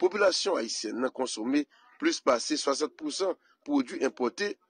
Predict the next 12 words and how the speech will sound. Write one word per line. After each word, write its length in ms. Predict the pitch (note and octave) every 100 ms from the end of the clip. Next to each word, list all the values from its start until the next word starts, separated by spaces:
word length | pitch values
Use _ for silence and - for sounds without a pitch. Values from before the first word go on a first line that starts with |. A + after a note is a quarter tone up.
| _
Daprè 300 | B2 A2+ C3
senatè 320 | - A#2+ A2+
Patridimon, 640 | A#2 A#2 A2+ A#2 C3+ E3 G#3 - - -
si 160 | - B3+
otorite 460 | G3 C#3+ B2+ C3
Ayisyèn 380 | C3+ G#2+ - G#2+
yo 60 | A#2
pa 140 | A#2 A#2
adopte 460 | G#2+ A2 - C#3 G2+
bon 240 | A#2 F3
jan 220 | A#2+ A#2
mezir 480 | C3 C3 D3 F#3+ D#3